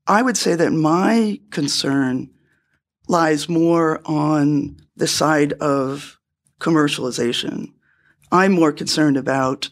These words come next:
there being no brakes on that side of the shop than there being no serious ethical reflection on the part of scientists.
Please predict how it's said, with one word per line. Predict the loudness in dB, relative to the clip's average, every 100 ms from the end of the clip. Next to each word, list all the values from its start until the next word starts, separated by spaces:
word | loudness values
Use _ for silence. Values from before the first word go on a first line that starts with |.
| _
there | 0 2
being | 4 4 4 4
no | 0
brakes | 0 0 0 0 -6 -6 -4
on | -2 0
that | 2 0 0
side | -4 -4 -4
of |
the | -4
shop | -2 0 -2 -2
than | 0 2 0 -2 -14 -20 -2
there | 0 4
being | 4 4 4
no | 2 0 -2 -6 -12 -20 -20 _ _ -4
serious | 0 2 4 4 2 0
ethical | -2 -2 -4 -4
reflection | -4 -2 -2 0 -2 -2
on | -4
the |
part | -2 -2 -2
of | -2
scientists. | -6 -4 -2 -2 -4 -6